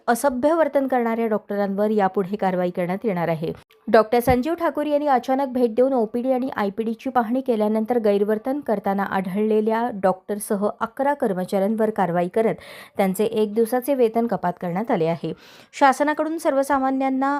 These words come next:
आरोग्य सेवा पुरवण्यासाठी शासकीय हॉस्पिटलची निर्मिती करण्यात आली आहे. या ठिकाणी विनामूल्य औषधोपचार असताना काही डॉक्टर रुग्णांना बाहेरून औषध आणण्यासाठी चिठ्ठी लिहून देत आहेत.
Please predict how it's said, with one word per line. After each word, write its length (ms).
आरोग्य 380
सेवा 300
पुरवण्यासाठी 720
शासकीय 480
हॉस्पिटलची 640
निर्मिती 380
करण्यात 320
आली 180
आहे. 200
या 120
ठिकाणी 340
विनामूल्य 640
औषधोपचार 680
असताना 580
काही 260
डॉक्टर 420
रुग्णांना 420
बाहेरून 480
औषध 340
आणण्यासाठी 520
चिठ्ठी 440
लिहून 260
देत 200
आहेत. 200